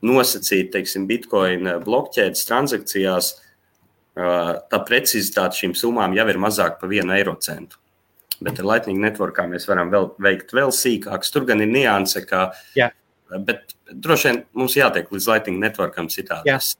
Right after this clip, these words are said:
Speaker 1: skrien
Speaker 2: Ā,
Speaker 1: priekš.
Speaker 2: jautājums droši uzdodot, pēc tam es, es, es redzu, Kristiāns ir uzdevis jautājumus, Andrejs ir uzdevis jautājumus. Tos es,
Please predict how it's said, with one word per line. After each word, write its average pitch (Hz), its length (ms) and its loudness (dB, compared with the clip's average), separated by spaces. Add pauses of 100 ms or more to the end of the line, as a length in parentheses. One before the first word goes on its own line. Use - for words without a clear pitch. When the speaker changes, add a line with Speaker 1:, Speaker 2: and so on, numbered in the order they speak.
Speaker 1:
skrien 107 460 2
Speaker 2:
Ā, 156 80 8
Speaker 1:
priekš. 110 320 4
Speaker 2:
jautājums 180 640 4
droši 190 480 2
uzdodot, 190 560 0
pēc 160 160 -10
tam 190 240 0
es, - 220 -8
es, - 260 -6
es - 160 -4
redzu, 170 400 0
Kristiāns 160 640 -2
ir 147 80 -6
uzdevis 135 320 -4
jautājumus, 120 880 0
Andrejs 143 480 -2
ir 135 140 -4
uzdevis 120 340 -4
jautājumus. 127 600 2
Tos 170 380 2
es, - 280 -4